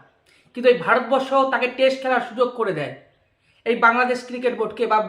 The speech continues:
বাংলাদেশকে। কে করে দিয়েছিলেন? তৎকালীন আইসিসি প্রেসিডেন্ট বা চেয়ারম্যান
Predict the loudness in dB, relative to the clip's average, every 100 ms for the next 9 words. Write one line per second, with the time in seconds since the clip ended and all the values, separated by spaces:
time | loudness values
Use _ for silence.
0 | 0 0 -2 -4 -6 -14 -14 -18 _ _
1 | _ _ _ _ _ 0 2 2 0 0
2 | -2 0 -2 -2 0 0 2 0 0 -4
3 | -4 -4 0 2 0 -2 -14 -20 _ _
4 | _ _ _ _ _ -2 0 2 2 4
5 | 2